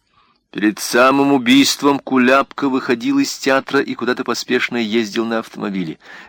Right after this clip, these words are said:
Ещё. Куляпка исчез из Киева, его не могут найти.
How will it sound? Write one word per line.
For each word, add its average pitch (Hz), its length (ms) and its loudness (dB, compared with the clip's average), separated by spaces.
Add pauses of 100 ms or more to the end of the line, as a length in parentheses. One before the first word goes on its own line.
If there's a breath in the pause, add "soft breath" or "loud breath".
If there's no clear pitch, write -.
Ещё. - 600 -4 (540 loud breath)
Куляпка 90 640 -2
исчез - 540 0
из - 180 0
Киева, 120 400 -4
его 85 220 2
не 90 120 -4
могут 87 320 -4
найти. 131 400 -6